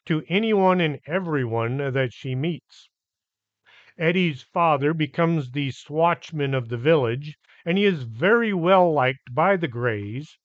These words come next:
He treats them decently. In the course of the story, Eddie discovers that much of what the government is telling the public is a lie.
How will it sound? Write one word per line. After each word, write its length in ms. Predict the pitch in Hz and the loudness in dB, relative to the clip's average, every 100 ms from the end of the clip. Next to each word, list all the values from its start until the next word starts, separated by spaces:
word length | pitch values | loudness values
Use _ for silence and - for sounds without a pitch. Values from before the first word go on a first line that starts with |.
| - | -8
He 140 | 147 | -8
treats 420 | - 165 185 - - | -4 -2 -2 -2 -2
them 440 | 156 135 123 107 _ _ _ | 0 0 -2 -8 _ _ _
decently. 720 | 147 180 - 156 104 107 92 _ _ _ _ _ _ _ _ _ _ - | -8 -8 -10 -12 -12 -14 -16 _ _ _ _ _ _ _ _ _ _ 0
In 200 | 196 220 | 2 4
the 80 | 214 | 2
course 440 | - 294 311 - | 2 2 2 2
of 180 | 208 143 | -2 0
the 100 | 139 | -6
story, 680 | - - 220 202 131 139 | -6 -2 4 4 4 0
Eddie 320 | 156 185 220 170 | 0 0 2 0
discovers 760 | 143 - - 180 151 139 147 | -2 -4 2 4 4 2 0
that 220 | 135 135 | -2 -2
much 380 | 110 120 208 - | -2 0 0 0
of 120 | 165 | -4
what 220 | 139 170 - | 0 -2 -2
the 80 | |
government 640 | 127 139 185 156 120 127 127 | -2 0 2 0 0 -4 -6
is 160 | 113 _ | -12 _
telling 440 | - 220 262 220 | -2 0 2 0
the 80 | 196 | -2
public 600 | - 202 220 190 196 - _ _ _ _ _ _ _ _ | 0 0 2 2 0 -4 _ _ _ _ _ _ _ _
is 220 | 170 120 | -6 -4
a 60 | 123 | -2
lie. 540 | 127 147 139 104 - | 0 2 2 -2 -8